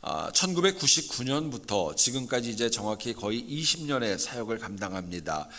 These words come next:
그런데 이 오-, 아마존 오지에서 생활하는 그 방식을 보게 되면은 바나와, 바-, 바나와 부족과 정말 똑같이 생활을 한다는 거예요.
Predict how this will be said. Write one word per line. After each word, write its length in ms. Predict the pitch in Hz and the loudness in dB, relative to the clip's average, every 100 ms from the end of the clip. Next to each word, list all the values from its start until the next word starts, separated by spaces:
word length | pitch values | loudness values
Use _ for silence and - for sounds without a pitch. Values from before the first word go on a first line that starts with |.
| - - | -12 -10
그런데 560 | - 147 127 101 87 - - - | 0 2 4 4 2 -2 -14 -2
이 160 | 170 | 0
오-, 340 | 190 156 135 143 143 | 0 0 2 2 0
아마존 480 | - 113 143 151 160 | -2 2 4 4 2
오지에서 920 | 143 131 110 117 110 110 123 143 147 - - | 0 0 2 2 4 4 4 4 2 -6 -2
생활하는 600 | - 196 190 185 180 165 | 0 2 4 4 2 2
그 80 | 160 | -2
방식을 540 | - 107 113 131 135 | -2 2 2 4 0
보게 260 | 117 104 101 | 0 -2 0
되면은 600 | 95 90 95 127 78 - | 0 -2 -2 -2 -2 -4
바나와, 720 | - 104 123 131 139 139 - | -2 0 2 4 4 2 -2
바-, 280 | - 123 - | 2 2 2
바나와 440 | - 117 131 135 131 | -2 4 6 6 6
부족과 560 | 113 110 113 135 151 - - - | 2 -2 2 2 2 0 -10 -6
정말 300 | 135 175 175 - | 0 2 0 -2
똑같이 1000 | - - - 202 214 - - 208 151 104 | -6 -6 -6 -4 2 4 6 6 4 4
생활을 420 | - - 151 143 139 | 0 -2 0 0 -2
한다는 400 | 135 113 120 127 | -2 -2 -2 -2
거예요. 460 | 98 87 87 80 | 0 0 0 -4